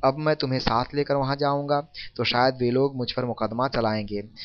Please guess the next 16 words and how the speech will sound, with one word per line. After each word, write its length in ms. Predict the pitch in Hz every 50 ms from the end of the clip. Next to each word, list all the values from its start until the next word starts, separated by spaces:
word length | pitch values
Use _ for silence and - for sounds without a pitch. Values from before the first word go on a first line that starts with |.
| - - -
कि 80 | - 117
माल 300 | 113 110 113 123 131 131
समेत 440 | - - 120 117 123 131 135 135 -
चोर 300 | - - 117 113 113 110 -
पकड़ा 280 | 110 104 110 110 107 107
गया 260 | 101 104 101 98 98
है, 160 | 98 95 95 - - - - - - - -
तब 140 | 120 113 104
मैं 160 | 113 110 110 113
क्या 160 | 139 135 135
करूँगा?" 500 | - 135 131 131 131 131 131 135 135 - - _ - - -
अरुंधति 580 | 117 117 117 117 120 117 - 104 104 104 - - - - - - - -
हंसी 420 | 135 135 - 120 113 117 127 - - -
कि 80 | - 123
बात 280 | 117 113 117 123 - -
नहीं, 300 | 123 117 110 107 98 95